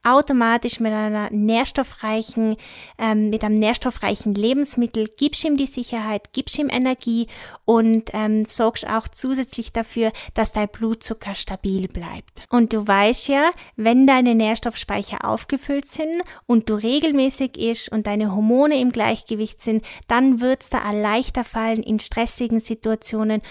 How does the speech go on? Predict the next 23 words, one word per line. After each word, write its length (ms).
zu 160
gesunden 560
Lebensmitteln 560
zu 120
greifen 420
oder 380
du 200
wirst 240
den 120
Stress 380
gar 200
nicht 120
mehr 120
so 300
sehr 240
merken. 720
Dann 120
lass 200
uns 140
übergehen 540
zur 200
zweiten 480
Ursache, 640